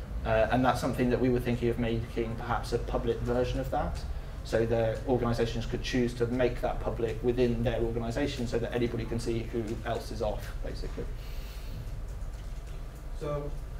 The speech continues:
Speaker 2: if people are at the moment using Drupal and Civi C R M, would they, and let's say they were hosting it themselves,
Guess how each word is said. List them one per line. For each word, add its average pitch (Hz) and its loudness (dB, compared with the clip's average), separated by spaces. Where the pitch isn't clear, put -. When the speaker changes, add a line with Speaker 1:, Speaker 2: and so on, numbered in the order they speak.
Speaker 2:
if - -6
people 196 -2
are 175 0
at 147 -6
the 131 -4
moment 135 -2
using 123 -4
Drupal 127 -2
and - -4
Civi 127 -4
C 127 2
R 127 2
M, 113 -2
would - -4
they, 139 0
and 139 0
let's - -2
say 139 -2
they 139 -2
were 127 2
hosting 131 2
it 131 0
themselves, 139 2